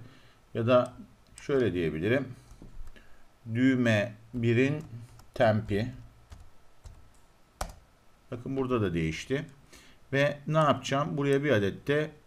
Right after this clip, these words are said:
çıkış ilave edeceğim. Çıkışım geldi. Çıkışımda da yine soru işareti var. Yine buradan da çıkış tagını alıp buradaki bobin sembolünün üstüne sürüklediğimde buradaki Q sıfır sıfır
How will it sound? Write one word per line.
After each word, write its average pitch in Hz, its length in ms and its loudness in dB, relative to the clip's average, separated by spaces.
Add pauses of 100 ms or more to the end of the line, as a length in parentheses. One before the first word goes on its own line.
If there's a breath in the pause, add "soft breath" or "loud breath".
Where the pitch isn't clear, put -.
çıkış - 340 -8
ilave 85 300 2
edeceğim. 139 380 -4 (1900)
Çıkışım 104 500 -2
geldi. 131 560 2 (140)
Çıkışımda 143 520 -4
da 104 40 0
yine 95 180 -2
soru 85 240 -2
işareti 82 480 -4
var. 131 140 0
Yine 131 220 -2
buradan 101 420 -2
da 135 200 0 (680 loud breath)
çıkış - 340 -6
tagını 98 300 -2
alıp 127 360 0 (1900)
buradaki 127 540 0
bobin 127 220 4
sembolünün 98 520 -2
üstüne 95 300 -6
sürüklediğimde 85 880 -4
buradaki 139 360 0
Q 143 180 -4
sıfır 135 280 -4
sıfır 92 500 -4